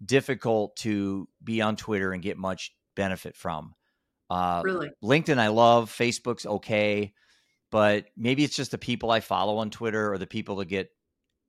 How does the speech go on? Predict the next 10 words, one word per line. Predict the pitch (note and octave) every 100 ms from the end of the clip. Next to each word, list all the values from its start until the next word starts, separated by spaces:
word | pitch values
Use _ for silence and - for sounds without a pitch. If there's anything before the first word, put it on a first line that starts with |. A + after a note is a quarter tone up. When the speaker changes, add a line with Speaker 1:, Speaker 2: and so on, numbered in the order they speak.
| _ _ _
Speaker 1:
put | A#2+ -
to | G#2
me | G2+ G2+
through | G#2+
the | F#2+
algorithm | F2 F#2+ G2 G2+ G2+ G2+
or | G2
whatever. | G2+ G#2 G#2 G#2+ - _ _ _ _ _
Um, | - F#2+ G2 F#2+ F#2+ F#2 - _ -
but | G#2+ G#2 G2